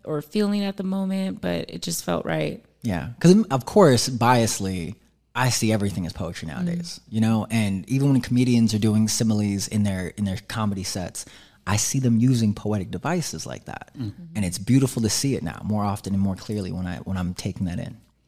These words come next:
Speaker 2: Yeah.
Speaker 1: Yeah.
Speaker 3: Well, you're a curator. You're an artist, I should say, rather.
Speaker 2: Yeah, but I know how to turn off that switch sometimes.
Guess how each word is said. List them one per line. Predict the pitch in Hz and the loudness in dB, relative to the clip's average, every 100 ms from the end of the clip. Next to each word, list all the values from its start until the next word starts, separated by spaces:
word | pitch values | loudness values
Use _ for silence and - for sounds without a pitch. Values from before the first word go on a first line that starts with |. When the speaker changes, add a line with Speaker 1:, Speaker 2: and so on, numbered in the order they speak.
| _ 180 | _ -12
Speaker 2:
Yeah. | 170 | -8
Speaker 1:
Yeah. | 160 156 170 - _ | -6 -6 -10 -14 _
Speaker 3:
Well, | 185 | -2
you're | 220 233 | 2 2
a | |
curator. | - 214 220 120 120 - _ _ _ _ _ | 0 0 -2 -2 -6 -14 _ _ _ _ _
You're | 165 | -2
an | 175 | 0
artist, | 170 104 - - _ _ _ _ _ _ | 2 0 -6 -16 _ _ _ _ _ _
I | 120 | -10
should | 107 101 | -8 -8
say, | - - | -10 -10
rather. | - - - - | -10 -12 -14 -6
Speaker 2:
Yeah, | 233 262 - 139 - | 2 4 2 -4 2
but | 165 | 4
I | 156 | 6
know | 180 | 4
how | 175 | 4
to | 139 | 2
turn | 160 | 0
off | 139 - | 0 0
that | - | -4
switch | - - | -6 -8
sometimes. | - 117 - - - | -8 -8 -14 -16 -18